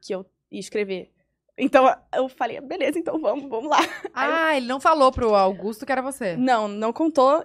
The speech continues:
Speaker 1: inicialmente. Até eu falei, "Fala nada, deixa eu só fazer, a gente manda o rascunho, vê se ele gosta."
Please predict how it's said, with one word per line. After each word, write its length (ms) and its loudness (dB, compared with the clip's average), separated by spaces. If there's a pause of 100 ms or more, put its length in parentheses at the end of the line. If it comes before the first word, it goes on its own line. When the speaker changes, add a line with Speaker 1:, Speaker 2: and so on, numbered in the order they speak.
Speaker 1:
inicialmente. 500 -2
Até 140 -4 (100)
eu 120 2 (120)
falei, 300 0
"Fala 200 4
nada, 260 0 (180)
deixa 160 -4
eu 40 -6
só 200 0 (140)
fazer, 480 0
a 60 2
gente 200 -2
manda 220 -2
o 20 -6
rascunho, 420 -4 (220)
vê 100 6
se 80 -2
ele 80 -2
gosta." 380 -2